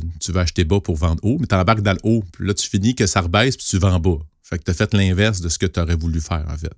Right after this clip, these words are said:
tu sais, quand tu fais ça. Fait que c'est le danger du fomo. Donc, on va poursuivre avec, euh,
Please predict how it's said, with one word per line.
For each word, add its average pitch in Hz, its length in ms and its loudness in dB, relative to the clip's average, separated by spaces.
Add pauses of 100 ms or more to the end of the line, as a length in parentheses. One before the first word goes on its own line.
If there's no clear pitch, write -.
(120)
tu 95 80 -2
sais, 90 60 0
quand 85 140 -4
tu - 120 -6
fais 82 120 -2
ça. - 140 -6 (840)
Fait 80 60 -2
que 76 60 -6
c'est - 140 -2
le 90 60 0
danger 90 400 2
du 82 100 0
fomo. 85 480 0 (1160)
Donc, 127 200 4
on 131 80 6
va 120 80 6
poursuivre 151 460 4
avec, 110 240 4
euh, 95 420 4